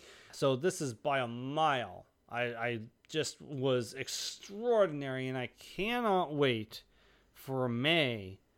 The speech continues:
for Doctor Strange and the Multiverse of Madness, which is the next chapter in the M C U.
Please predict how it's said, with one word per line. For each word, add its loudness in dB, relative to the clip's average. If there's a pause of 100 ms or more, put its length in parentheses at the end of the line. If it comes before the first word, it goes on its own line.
(760)
for 4 (280)
Doctor 0
Strange 2
and -2
the -2
Multiverse 0
of -4
Madness, 0
which -4
is -4
the -2
next -2
chapter -2 (320)
in 0
the 2
M 0
C -2
U. 10